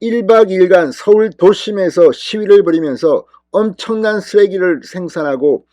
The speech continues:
노상방뇨의 술판을 벌여서 물의를 빚었습니다. 윤석열 대통령, 이제 확실하게 불법 집회는 엄정히 대응하라고 주문했습니다. 문재인 정권 때 경찰이 원칙을 지키지 않으니까 오히려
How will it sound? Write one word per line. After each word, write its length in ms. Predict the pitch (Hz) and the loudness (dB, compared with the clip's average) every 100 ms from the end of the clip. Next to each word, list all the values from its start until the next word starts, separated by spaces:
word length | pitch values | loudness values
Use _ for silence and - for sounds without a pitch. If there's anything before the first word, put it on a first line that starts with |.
| _ _ | _ _
노상방뇨의 1160 | 104 139 214 220 214 208 175 165 165 180 160 - _ | -2 4 4 4 0 0 -2 0 0 2 0 -2 _
술판을 600 | _ - 233 - - 202 | _ -10 -8 -8 -6 -4
벌여서 540 | 170 147 127 160 123 - _ - | -2 -2 -2 -2 -2 -6 _ -8
물의를 380 | 147 220 240 | 0 2 2
빚었습니다. 640 | 170 143 - 104 90 69 - _ _ _ _ _ | 2 0 -2 -10 -12 -14 -16 _ _ _ _ _
윤석열 680 | 135 202 214 226 214 220 202 | -4 -2 4 4 6 4 4
대통령, 680 | 165 165 - 170 165 143 - _ _ - | 2 0 -6 -8 -6 -6 -8 _ _ -8
이제 300 | 170 185 - _ | 0 0 0 _
확실하게 640 | 208 - 226 214 190 - - | -18 -2 0 2 0 -2 -6
불법 560 | 214 190 - - 180 | -8 -4 2 2 2
집회는 560 | - 175 - 170 143 - _ _ - | -16 -10 -4 -4 -4 -8 _ _ -2
엄정히 680 | 247 254 233 226 214 214 185 | 0 0 0 2 2 0 -4
대응하라고 520 | - 156 143 135 113 | -2 0 2 0 -2
주문했습니다. 760 | 127 123 104 - 95 73 71 _ _ - _ | -6 -6 -8 -10 -14 -14 -14 _ _ -20 _
문재인 460 | 127 180 214 247 | -2 2 4 6
정권 320 | 240 214 214 | 4 4 2
때 260 | 175 185 - - | 4 2 2 -2
경찰이 600 | 147 190 - 208 220 190 | 0 0 -2 -2 0 2
원칙을 440 | 143 214 208 214 | 2 2 0 -4
지키지 260 | 175 170 180 | -6 -2 -2
않으니까 420 | 170 156 135 143 | -2 -4 -2 0
오히려 420 | 175 202 190 170 | 0 2 2 2